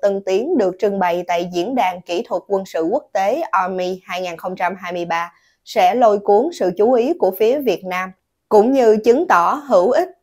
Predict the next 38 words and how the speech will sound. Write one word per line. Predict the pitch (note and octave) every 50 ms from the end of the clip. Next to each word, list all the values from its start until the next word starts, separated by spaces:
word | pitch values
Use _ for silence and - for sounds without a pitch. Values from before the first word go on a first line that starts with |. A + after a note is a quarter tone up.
| _ -
thực | A#3+ G3+ F#3 - -
tế | A3 G#3+ G#3+ B3 E4 F4+ F4+
cho | C4 G#3+
lực | G3 F3+ F3 -
lượng | G3 F#3 F3 F3 G3
của | G3 F#3 F3 F#3 G#3+
Việt | G#3+ F#3+ E3+ F3+
Nam." | F#3 F3+ F3+ F3+ F3+ F#3 _ _ _ _ _ _ _
Hãng | - A#3 G#3 F#3 F#3 A3+ C#4
thông | - B3+ A3+ A3 A3
tấn | A3 G#3 G3+ A#3 D4 E4+
Nga | C#4+ A3 G3 F#3+ F#3+ F#3+ - _
tass | - A3+ G#3 A#3+ D4 C#4+ - - _ _ -
dẫn | G#3 G#3+ F3+ G#3 B3
lời | C4+ A#3+ G#3+ G3+ G3 G3
ông | - - G3 G#3+ G#3+ G#3+
Sergei | G#3+ - G#3+ G#3 G#3 G#3 G3+ G3 G3 G3+
Shoigu, | G3 - G#3+ G3 G3 G3 F#3+ F#3 F#3 F#3 F#3 - _ _ -
Bộ | G3 G3+ F#3+
trưởng | G3 G3 G#3 F#3+ F3+ G#3 B3+ C#4+
Quốc | D4+ D#4 D#4+ -
phòng | G#3+ F#3+ F3+ F#3
Nga, | F#3 F#3 F#3+ F#3+ G3 G3 - _ _ _ _ _
khi | - A#3+ G#3 G#3
gặp | G3 F#3+ E3+ - - _
ông | - G3 G3 G3 G3+
Phan | G3 - F#3 F3+ F#3
Văn | F#3 F#3 F3 F#3
Giang, | F3+ - F3 E3+ F3+ F3 F3 F3 _ _ _ _ _
bên | - G#3 G#3 G#3 G3+
lề | F#3+ F3+ F3+ F3+
cuộc | F#3 F3+ - F#3 F3+ -
triển | F#3+ F3+ G#3+
lãm | B3 G#3+ F3 E3 G3 A3+
võ | A#3 F#3 E3+ G#3
khí | - - A#3+ G#3 A3 B3+ E4+ F#4 -
tại | G#3 F#3 F3 E3+
Moscow | E3+ G3 A3 C#4 - - - - G3 F#3+ F#3 F#3+